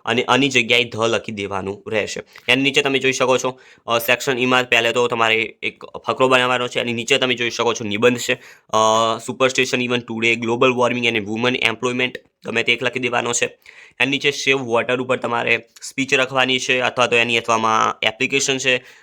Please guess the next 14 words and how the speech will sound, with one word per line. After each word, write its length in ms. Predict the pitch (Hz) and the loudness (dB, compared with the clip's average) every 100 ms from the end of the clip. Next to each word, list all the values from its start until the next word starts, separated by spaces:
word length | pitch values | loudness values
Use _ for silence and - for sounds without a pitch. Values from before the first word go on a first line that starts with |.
| _ | _
પછી 400 | 131 - 139 135 | -6 -2 0 0
એક 280 | - 123 - | 0 -4 -2
ઈમેલ 300 | 127 131 135 | 2 4 2
છે 160 | - | 0
અને 180 | 135 123 | -2 2
એની 220 | 117 117 | 0 2
અથવામાં 560 | 120 110 113 107 110 113 - _ - | -2 -2 -4 -2 -2 -2 -6 _ -12
રિપોર્ટ 340 | 113 113 104 | -8 -6 -4
રાઇટિંગ 300 | 98 98 98 | -4 -6 -8
છે. 100 | 95 | -10
તમામનું 540 | 98 117 120 131 139 110 | 0 4 4 2 0 0
આઈ 180 | 110 | 0
એમ 100 | 123 | -4
પી 260 | 127 175 175 | -4 -6 -6